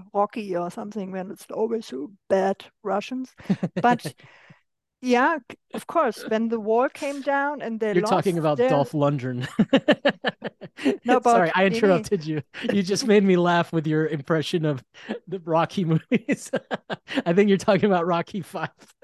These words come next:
Speaker 2: <laughs>
Speaker 1: Maybe.
Speaker 2: That is a
Speaker 1: I just
Speaker 2: propaganda
Speaker 1: remember
Speaker 2: movie.
Speaker 1: that, that I've seen
Speaker 2: <laughs>
Speaker 1: some movies and I thought, "Okay, that's, that's a Russian guy? This is
Speaker 2: Yeah.
Speaker 1: kind of how
Speaker 2: Well,
Speaker 1: you see it? Okay."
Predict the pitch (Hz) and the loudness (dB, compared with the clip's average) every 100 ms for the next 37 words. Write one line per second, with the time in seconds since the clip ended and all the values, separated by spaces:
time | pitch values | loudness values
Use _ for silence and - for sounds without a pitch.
0 | - _ - 349 - 302 - - - 202 | -20 _ -6 -6 -2 -6 -2 -4 -2 -4
1 | 208 196 285 202 214 214 190 226 190 190 | -4 -4 -2 2 4 6 4 4 6 6
2 | 175 180 175 180 220 160 156 226 - - | 6 4 4 4 4 4 4 0 -4 -18
3 | - - _ 277 240 277 254 302 294 320 | -12 -12 _ -2 2 2 0 -4 -4 -8
4 | 330 285 269 277 339 359 294 262 240 262 | -4 -4 -2 -4 -4 -4 -4 -8 -8 -10
5 | 240 - 233 - 262 240 208 269 - - | -12 -10 -12 -10 -10 -8 -8 -10 -12 -20
6 | _ - 233 269 - 339 226 190 254 359 | _ -12 -10 -10 -10 -8 -8 -12 -14 -18
7 | 285 247 359 440 403 - _ - 254 330 | -10 -6 -4 -4 -8 -16 _ -6 -4 -4
8 | - - 247 160 - _ - 254 302 302 | -14 -12 -8 -8 -10 _ -6 -2 -2 -2
9 | 240 254 247 247 - 254 302 359 - 214 | -2 0 -2 -4 -10 -8 -6 -6 -8 -14
10 | - 240 302 | -8 -6 -6